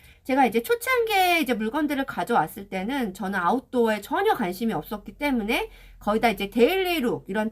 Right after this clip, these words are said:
이런 스타일의 옷들을 많이 갖다 놨었어요. 장사가 잘 됐죠. 기본적으로 이런 스타일들을 많이 찾으시니까요.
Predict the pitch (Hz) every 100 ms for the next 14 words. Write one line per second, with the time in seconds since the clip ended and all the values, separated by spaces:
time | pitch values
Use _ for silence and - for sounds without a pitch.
0 | - 233 381 415 - 330 254 226 170 -
1 | 185 160 175 - - 226 170 - 175 -
2 | 170 226 165 - _ - 226 349 320 294
3 | 277 - 226 226 180 - 170 180 160 -
4 | _ _ _ - 269 320 381 381 285 294
5 | 233 294 330 - 330 269 254 220 175 170
6 | 175 - 330 320 285 - 320 - 165 165